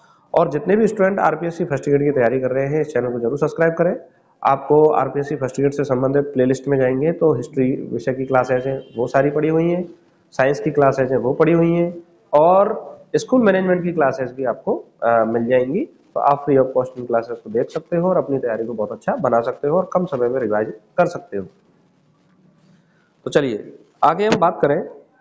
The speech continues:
अ, कि, अ, वर्तमान शैक्षिक गतिविधियां एवं नवाचार के अंतर्गत पहली जो नवाचार योजना है वह है मुख्यमंत्री कोरोना बाल कल्याण योजना। इसका शुभारंभ कब किया गया है? बारह जून दो हज़ार इक्कीस को,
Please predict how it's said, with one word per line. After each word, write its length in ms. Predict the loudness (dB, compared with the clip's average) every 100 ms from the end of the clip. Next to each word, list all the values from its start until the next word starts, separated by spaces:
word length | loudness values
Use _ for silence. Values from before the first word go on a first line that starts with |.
| 0
अ, 240 | 4 4
कि, 140 | 2 -2
अ, 300 | -4 2 4
वर्तमान 580 | 6 4 2 2 0 0
शैक्षिक 380 | -2 0 0
गतिविधियां 540 | 2 2 2 0 0 2
एवं 200 | 4 4
नवाचार 400 | 4 4 2 2
के 120 | 0
अंतर्गत 480 | 0 0 0 -2 -10 _ _ _
पहली 680 | 0 2 2 0 0 -4 -8 -2
जो 360 | 2 4 2 0
नवाचार 800 | 2 4 4 2 2 -2 -6 -4 0
योजना 340 | 0 2 2
है 120 | 4
वह 180 | 4 2
है 200 | 2 2
मुख्यमंत्री 720 | 0 -2 -2 -2 -2 -2 -2
कोरोना 580 | 2 4 6 4 4 2
बाल 280 | 2 2 0
कल्याण 420 | -2 0 0 0
योजना। 300 | -2 -4 -10 _ _ _ _ -8
इसका 200 | -2 0
शुभारंभ 520 | 2 2 2 2 0
कब 160 | -2 0
किया 140 | 2 4
गया 240 | 4 4
है? 180 | 2 2
बारह 260 | 2 4 2
जून 260 | 0 -2
दो 160 | -2 0
हज़ार 180 | 0 -2
इक्कीस 340 | -2 -4 -2
को, 400 | 2 2 2